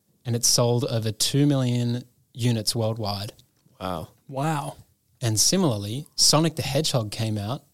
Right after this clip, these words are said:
Speaker 1: on the Sega Genesis, which the Sega Genesis came out a few years before,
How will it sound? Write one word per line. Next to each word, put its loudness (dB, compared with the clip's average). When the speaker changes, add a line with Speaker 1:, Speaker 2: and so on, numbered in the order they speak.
Speaker 1:
on 0
the -10
Sega 4
Genesis, 0
which -6
the -10
Sega 2
Genesis -2
came -6
out -8
a -14
few 0
years 2
before, -4